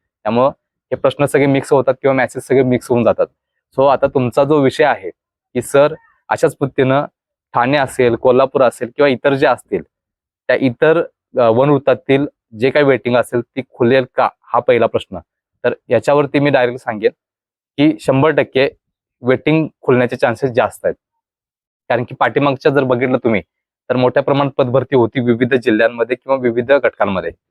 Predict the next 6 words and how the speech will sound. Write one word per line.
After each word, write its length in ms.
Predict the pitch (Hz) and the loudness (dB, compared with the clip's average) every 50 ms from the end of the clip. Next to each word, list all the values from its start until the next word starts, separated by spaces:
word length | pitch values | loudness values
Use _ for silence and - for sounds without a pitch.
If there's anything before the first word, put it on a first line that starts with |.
| _ - | _ -6
विविध 280 | 110 110 117 127 120 | -4 -2 0 0 0
विभागामध्ये. 600 | 143 131 120 110 117 113 104 107 101 92 82 85 - - _ _ _ _ _ | 2 2 2 2 2 2 0 0 -2 -4 -10 -14 -16 -20 _ _ _ _ _
त्याच 180 | - 127 131 - | -4 -4 -4 -2
पद्धतीनं 480 | - 147 131 135 135 147 135 139 143 156 - _ _ _ _ _ _ 110 110 | -4 -2 -2 0 -2 0 0 0 0 -2 -4 _ _ _ _ _ _ -2 0
दारूबंदी 420 | 120 123 131 135 135 139 135 143 | 0 2 2 2 0 2 2 2
असेल, 400 | 139 127 - - 131 127 123 135 | 2 0 0 0 0 0 0 -2